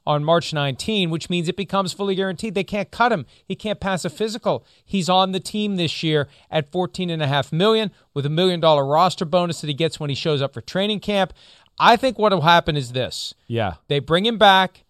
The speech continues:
Speaker 1: They keep him on the team. They see how it goes. And then he's potentially traded at or before the deadline if it's not working, and if there's somebody else out there that says, "Hey, you know what? He is healthy." 'Cause that's the problem.
Speaker 2: Well,
Speaker 1: Who's
Speaker 2: yeah.
Speaker 1: gonna trade for this contract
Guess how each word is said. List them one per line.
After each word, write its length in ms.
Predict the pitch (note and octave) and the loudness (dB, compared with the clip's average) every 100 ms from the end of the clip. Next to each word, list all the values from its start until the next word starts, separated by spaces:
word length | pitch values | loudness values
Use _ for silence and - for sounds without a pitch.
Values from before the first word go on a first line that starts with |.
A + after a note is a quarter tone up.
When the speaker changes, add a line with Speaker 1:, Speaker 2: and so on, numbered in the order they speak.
| _ - | _ -4
Speaker 1:
They 140 | C#3+ | -4
keep 260 | C#3 F#3+ F#3+ | -2 -2 0
him 140 | G#3+ | 2
on 140 | G#3+ G#3+ | 0 0
the 60 | |
team. 520 | G#3 - F3 D#3+ D3+ C#3 _ _ - | -4 0 2 2 0 -6 _ _ -4
They 120 | D3 | -2
see 240 | E3 - F#3+ | -2 0 4
how 220 | F#3+ G#3 | 6 6
it 120 | F#3+ | 6
goes. 600 | G#3+ F3+ D3 C3+ A#2 - _ _ _ | 8 8 8 4 -4 -10 _ _ _
And 160 | E3+ D#3 | -2 2
then 100 | D#3+ | 2
he's 140 | E3 | 0
potentially 560 | - E3+ F3 D3 D#3 D3+ | -4 -6 -6 -2 0 0
traded 500 | - F3 D#3 C#3+ C3+ - _ | 0 2 4 4 0 -6 _
at 160 | - D3 | 0 2
or 40 | |
before 320 | C3+ C3+ D#3+ C3+ | 2 -2 -2 -2
the 80 | |
deadline 580 | B2 C#3 B2+ B2+ B2+ A#2+ - - | 2 2 2 2 0 -2 -8 -6
if 100 | C#3+ | -4
it's 160 | C#3 - | -4 0
not 180 | D3 D3 | 2 2
working, 480 | D3+ C3+ D3 C3+ A#2+ _ - | 2 0 0 -2 -6 _ -4
and 140 | D3+ | -2
if 80 | D3+ | 0
there's 180 | D#3 - | -2 0
somebody 260 | E3+ D#3 | -2 2
else 160 | D3+ C3+ | 2 6
out 160 | D#3 | 4
there 120 | D#3+ D3 | 4 -2
that 40 | |
says, 180 | E3+ D3+ | -2 0
"Hey, 120 | F#3 | 0
you 100 | E3 | 0
know 120 | E3+ | -2
what? 180 | E3+ E3 | 0 -2
He 100 | D#3+ | -2
is 140 | D#3+ | -6
healthy." 320 | C#3+ B2+ G#2+ C3 | -4 -6 -6 -10
'Cause 160 | G3 | -2
that's 220 | B3 C#4 | 0 0
the 80 | - | -2
problem. 340 | A3+ C4+ G#3 E3 | 4 4 4 2
Speaker 2:
Well, 220 | F#3 E3+ | 0 0
Speaker 1:
Who's 80 | F3+ | -2
Speaker 2:
yeah. 120 | D3 | -2
Speaker 1:
gonna 160 | D#3+ G#3+ | -2 -4
trade 260 | B3 A3+ | -4 -4
for 80 | G3 | -4
this 140 | F#3+ | -10
contract 600 | - A#3+ C4 G3+ F#3 F#3 | 0 2 2 2 2 2